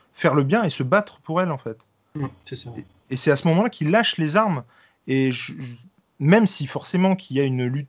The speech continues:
Speaker 1: d'ego parce que, bah, c'est Tony Stark et c'est Captain America, mais je pense qu'il, moi, il arrête par rapport, euh,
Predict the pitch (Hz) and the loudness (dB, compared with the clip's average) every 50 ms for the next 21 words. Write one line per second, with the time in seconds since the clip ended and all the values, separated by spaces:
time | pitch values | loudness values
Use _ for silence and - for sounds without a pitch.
0 | _ 120 127 135 127 147 165 170 139 127 113 - - - 139 117 110 101 95 - | _ -2 0 0 2 2 0 0 0 -4 -6 -6 -6 -8 -6 -4 -4 -6 -6 -8
1 | - - - _ - - - - 156 143 147 139 131 131 127 - - 165 160 - | -14 -20 -20 _ -10 -8 -2 0 0 2 2 2 0 0 0 0 0 0 0 0
2 | - - - 110 - - - 156 147 - 127 - 131 120 123 120 120 120 127 139 | -6 -10 -10 -10 -8 -4 -4 -2 -2 -2 -4 -4 -2 -4 -4 -4 -6 -6 -6 -6
3 | 143 - 175 175 - _ _ _ _ _ _ _ _ 117 127 135 135 135 131 123 | -6 -6 -8 -8 -10 _ _ _ _ _ _ _ _ -4 0 2 2 2 2 0
4 | - - - - 214 247 - - - - 151 143 139 135 135 131 139 170 220 240 | -2 -4 0 0 0 0 0 -4 -6 -4 -2 -2 0 0 0 0 2 2 2 2
5 | 196 143 127 131 127 - 156 196 233 208 - - _ - 120 117 127 127 - 220 | 2 2 2 0 0 0 0 0 0 -2 -6 -6 _ 0 0 0 0 -2 -2 -2
6 | 208 165 135 120 120 - - | -2 -2 -2 -4 -4 -8 -12